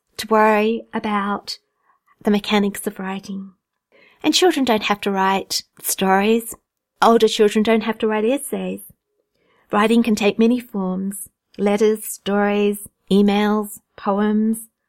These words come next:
comic strips, magazine articles, shopping lists, journal entries.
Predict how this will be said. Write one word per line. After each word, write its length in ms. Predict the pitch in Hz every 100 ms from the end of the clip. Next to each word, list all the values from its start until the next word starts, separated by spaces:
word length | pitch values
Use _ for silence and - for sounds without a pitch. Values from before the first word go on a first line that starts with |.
| _ _ -
comic 320 | - 233 226
strips, 600 | - 247 240 - - - _ _
magazine 600 | 220 220 233 220 226 226 226
articles, 680 | 220 220 233 - 240 226 226 - - _
shopping 480 | - - 214 233 220
lists, 720 | 233 240 240 - - - - _ _ _ _ _ _ _ _
journal 480 | - 240 233 233 226 226
entries. 720 | 226 220 - 240 247 247